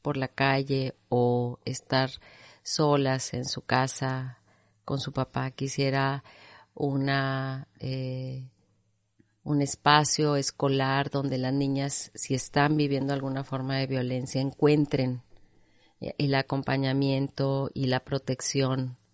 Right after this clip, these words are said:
necesaria para, para estar protegidas. Pero sobre todo, soñaría, sueño con un mundo en el que los hombres dejen de tener la necesidad de violentar a alguien más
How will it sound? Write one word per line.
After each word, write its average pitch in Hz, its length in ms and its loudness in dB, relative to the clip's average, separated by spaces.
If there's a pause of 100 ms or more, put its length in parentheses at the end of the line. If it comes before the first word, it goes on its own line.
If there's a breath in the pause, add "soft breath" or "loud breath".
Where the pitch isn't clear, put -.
necesaria 127 840 -2
para, 123 560 -4 (560 soft breath)
para 139 180 0
estar 131 300 -4
protegidas. 135 540 -2
Pero 151 200 0
sobre 151 320 2
todo, 190 480 0 (340 loud breath)
soñaría, 160 1160 2
sueño 160 720 2 (140)
con 151 560 4 (580 loud breath)
un 160 320 6
mundo 160 420 6
en 160 80 6
el 151 200 4
que 143 100 0
los 135 300 0
hombres 147 400 2
dejen 151 400 2
de 143 80 -2
tener 135 400 -2
la 131 160 -2
necesidad 127 720 -4
de 123 100 -2
violentar 120 680 -4
a 113 60 -4
alguien 117 380 -6
más 113 300 -6